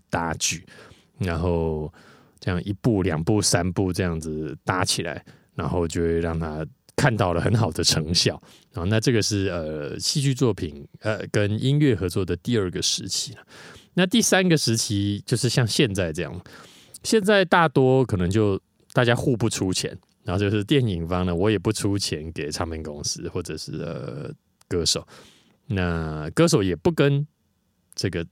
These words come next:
电影公司或者是影视公司要钱，那我们就是互相合作，我出音乐，那么你出让我搭进去，所以我的歌能够得到良好的宣传，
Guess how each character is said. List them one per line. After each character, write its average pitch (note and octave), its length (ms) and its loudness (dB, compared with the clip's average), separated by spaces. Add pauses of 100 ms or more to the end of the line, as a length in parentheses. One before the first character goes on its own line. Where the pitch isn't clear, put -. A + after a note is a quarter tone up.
电 B2 140 2
影 F2 100 -4
公 F2+ 160 -2
司 F#2 140 -2
或 F2 180 -2
者 D#2 100 -6
是 F2 220 -6
影 E2 180 -8
视 F#2 240 -2
公 E2 220 -4
司 D#2+ 200 -8
要 E2+ 180 -2
钱， - 160 -8 (640)
那 A2+ 100 2
我 G#2 40 2
们 F#2 80 -4
就 A2+ 100 2
是 G#2+ 80 2
互 C#3+ 160 2
相 C3 160 4
合 A#2+ 80 4
作， G#2 180 2 (320)
我 F#2+ 240 2
出 F3+ 540 4
音 E3 200 4
乐， D3+ 220 4 (480)
那 F2 160 -2
么 D2+ 840 -6
你 G2+ 140 -2
出 A2+ 520 4 (140)
让 A2+ 220 2
我 D2 100 -6
搭 F2 200 -2
进 F2 200 -2
去， - 300 -6
所 A2+ 160 0
以 - 20 4
我 F#2+ 140 2
的 G2 120 2
歌 C#3 320 4
能 G#2 180 0
够 G#2+ 140 2
得 F2+ 140 -2
到 F2+ 200 0
良 E2 180 -4
好 E2 180 -6
的 D#2 200 -8
宣 F2 260 -2
传， F2+ 180 -4